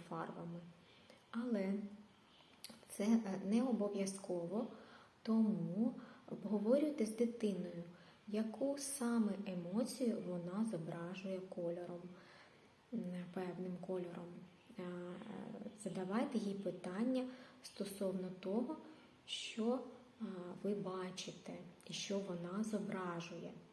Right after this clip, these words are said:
А, наприклад, відраза, як правило, зеленого або коричневого кольору. Але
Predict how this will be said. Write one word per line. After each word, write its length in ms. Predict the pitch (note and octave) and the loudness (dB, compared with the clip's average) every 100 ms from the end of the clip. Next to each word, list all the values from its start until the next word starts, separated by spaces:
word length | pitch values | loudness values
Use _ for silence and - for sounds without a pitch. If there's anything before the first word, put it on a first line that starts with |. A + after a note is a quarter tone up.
| - - - - - - - - - | -20 -20 -16 -16 -16 -20 -20 -20 -10
А, 40 | F#3 F3+ F3 F3 F#3 G3+ G#3 A3+ G#3+ A3+ G#3+ G#3 F#3+ F#3+ | -6 -4 -4 -6 -6 -8 -8 -8 -6 -4 -4 -6 -6 -4
наприклад, 540 | G3+ F#3+ G#3+ G3 F#3+ F#3 - | -4 0 0 0 0 0 2
відраза, 480 | F#3+ F#3+ A3+ D4 B3+ | 2 4 4 4 6
як 240 | A3 G#3+ | 6 4
правило, 440 | - G#3+ G3+ G3 F#3 | 0 2 4 4 2
зеленого 600 | F#3 F3 F#3 A3+ A3+ G3+ | 2 2 4 4 4 2
або 180 | F3+ F#3 | 0 -2
коричневого 880 | - G3+ G#3 F#3+ - E3+ E3+ E3+ E3+ - | 0 2 4 2 0 -2 -4 -4 -6 -8
кольору. 460 | F#3 E3+ F3 - - - - - - - - | -6 -4 -4 -8 -12 -16 -20 -20 -20 -20 -6
Але 340 | F#3+ G#3+ G#3+ | 0 2 4